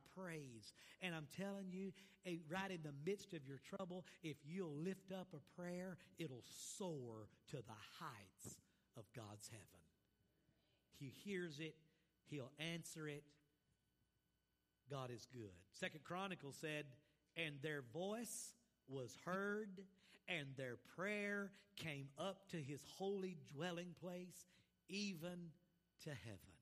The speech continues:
I'm telling you today, your prayer, your praise, your adoration, your exaltation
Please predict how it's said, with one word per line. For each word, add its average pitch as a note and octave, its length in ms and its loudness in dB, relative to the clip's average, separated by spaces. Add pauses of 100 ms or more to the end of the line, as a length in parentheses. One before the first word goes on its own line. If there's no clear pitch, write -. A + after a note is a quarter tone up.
(1000)
I'm C#3 120 -4
telling E3+ 320 2
you C#3 60 -6
today, C#3 500 -2 (200)
your B2+ 220 -2
prayer, D#3+ 500 2 (540)
your C#3 220 0
praise, C3+ 840 0 (220)
your D3+ 220 0 (100)
adoration, E3 800 2 (360)
your D3 240 0
exaltation D#3 1200 0